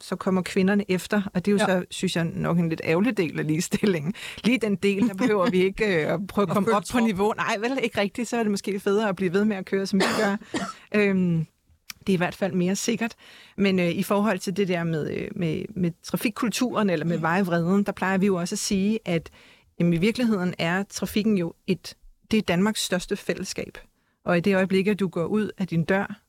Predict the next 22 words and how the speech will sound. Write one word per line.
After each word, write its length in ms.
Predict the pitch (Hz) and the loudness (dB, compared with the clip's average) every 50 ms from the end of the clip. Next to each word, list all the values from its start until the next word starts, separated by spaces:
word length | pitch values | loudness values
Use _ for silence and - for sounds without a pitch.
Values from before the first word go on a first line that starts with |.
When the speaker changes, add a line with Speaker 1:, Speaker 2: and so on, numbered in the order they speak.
| _ | _
Speaker 1:
så 180 | _ - - 196 | _ -12 -10 -8
træder 280 | - - - 185 170 170 | -6 -2 0 0 0 0
du 80 | 170 | 0
ind 200 | - 202 214 202 | 0 0 0 0
i 40 | 208 | 0
det 140 | 175 185 180 | -2 -2 -2
fællesskab. 560 | - 185 170 - 190 - - 185 175 165 - | -2 -2 -2 -2 -4 -4 -4 -4 -4 -2 0
Uanset 320 | 190 208 196 185 - 196 | 2 2 2 2 0 0
om 100 | 175 180 | 0 0
du 120 | 165 170 160 | 0 0 0
vil 200 | 151 170 180 185 | 0 2 2 2
det 100 | 214 196 | 0 -2
eller 140 | 160 - - | -2 -4 -2
ej, 240 | - 165 170 - | -2 -2 -2 -4
så 120 | 180 - 185 | -6 -6 -4
bliver 180 | 185 190 185 | -2 -2 0
du 80 | 175 165 | 0 0
en 100 | 165 160 | 0 0
del 280 | - 196 202 - 190 170 | 0 0 -2 0 -2 -2
af 100 | 156 160 | -2 -2
det. 120 | 180 202 - - - - - - - - _ _ | -4 -6 -8 -12 -20 -20 -20 -20 -20 -20 _ _
Så 220 | - - - 180 | -6 0 0 0